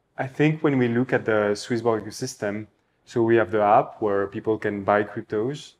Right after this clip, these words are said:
Um, we have Swissborg Venture now that is trying to connect projects that we believe will be part of the future and are aligned with the mission, and then connect them with the app. What we try to do as well is, with this project, is not only to invest in them.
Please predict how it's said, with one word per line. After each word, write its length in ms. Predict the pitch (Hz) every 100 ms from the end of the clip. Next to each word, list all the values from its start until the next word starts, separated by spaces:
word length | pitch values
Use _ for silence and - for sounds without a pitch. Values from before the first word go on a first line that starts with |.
| _ _ _ _ _
Um, 380 | 110 104 104 104 -
we 140 | 113
have 80 | 107
Swissborg 400 | - 127 117 107
Venture 400 | 110 107 120 113
now 380 | 104 110 147 151
that 180 | 110
is 380 | 104 101 101 -
trying 280 | - 110 117
to 100 | 117
connect 720 | - 117 107 107 127 - - _ _ -
projects 420 | 120 104 113 113
that 140 | 110
we 140 | 107 117
believe 460 | 120 113 117 117 110 -
will 140 | 110
be 120 | 104
part 280 | 104 110 -
of 120 | 104
the 80 | 101
future 540 | 98 120 117 - 117
and 140 | 104 101
are 140 | 101 98
aligned 260 | 107 113
with 140 | 113 104
the 80 |
mission, 500 | 110 110 - 117 107 - _ _ _
and 180 | 113 113
then 260 | 127 123 120
connect 360 | 117 113 117
them 240 | 117 113 107
with 200 | 107 95
the 140 | 98
app. 320 | 95 127 - _ _ _ _ _ _
What 200 | 117 -
we 80 | 143
try 260 | - 147
to 120 | 180
do 160 | 156 151
as 180 | 127 117
well 240 | 123 120
is, 380 | 113 110 104 -
with 180 | 113 104
this 240 | 110 -
project, 600 | - - 135 139 127 113
is 120 | 110 113
not 160 | 135
only 220 | 151 139
to 100 | 135
invest 400 | 120 110 113 117
in 120 | 120 101
them. 300 | 95 123